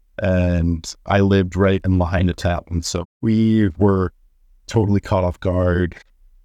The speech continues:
by the whole fire. It happened so fast, and we got out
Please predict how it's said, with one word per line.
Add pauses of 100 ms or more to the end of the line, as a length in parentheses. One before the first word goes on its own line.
(180)
by
the
whole
fire.
It (120)
happened
so
fast,
and
we
got
out